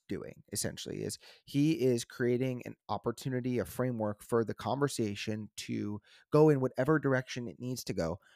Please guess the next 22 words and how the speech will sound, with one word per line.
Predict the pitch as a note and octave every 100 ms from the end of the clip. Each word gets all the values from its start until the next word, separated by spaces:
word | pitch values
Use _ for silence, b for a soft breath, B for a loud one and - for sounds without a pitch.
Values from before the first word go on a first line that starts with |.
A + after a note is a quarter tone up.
| _ -
based | D3 -
on | C#3 C3+ C3 C3 _ -
the | -
person | C3+ C3 C#3 B2+
that | A2+
he's | - A#2
sitting | - G#2
across | F2+ - D3+ D3+
from, | - D3 C#3+ B B _
based | B2 A#2 A2+
on | G#2+
the | G#2
topics | - A2 A2 A#2+ -
and | G#2+ A2 G#2+ G#2+
the | A2
knowledge | A2 A2 A2 B2+ B2+
and | A#2 A#2
expertise | - - B2 - A2+ B2 D#3 b b b -
that | A#2+
that | B2 -
person | B2+ A#2 A#2+
has, | A#2+ A#2 C3